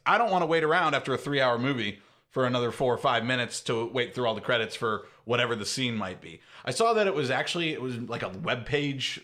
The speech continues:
link, so you have to, now I have to, now I have homework after this movie. So I'm really glad we didn't wait around for it. But I think the Riddler in Arkham is really the true after credits scene, and there's more, uh, there's more of, uh, his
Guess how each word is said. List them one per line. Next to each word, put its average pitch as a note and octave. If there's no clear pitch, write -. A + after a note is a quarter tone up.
link, C#3+
so B2+
you A#2+
have A#2
to, B2+
now D3
I F3+
have D#3+
to, D3+
now F3
I F#3+
have B2+
homework A#3
after A#3
this A3+
movie. A#3+
So G#3+
I'm A3
really G3+
glad D3+
we C#3
didn't C3+
wait B2+
around G#2+
for G2
it. G2
But A#2+
I D3
think D#3+
the C#3+
Riddler D3
in B2
Arkham A#2
is D3+
really A3
the C3
true B2+
after A2+
credits G#2+
scene, B2+
and E3+
there's D#3+
more, C#3
uh, A2+
there's A#2+
more A#2
of, G2+
uh, F#2
his G#2+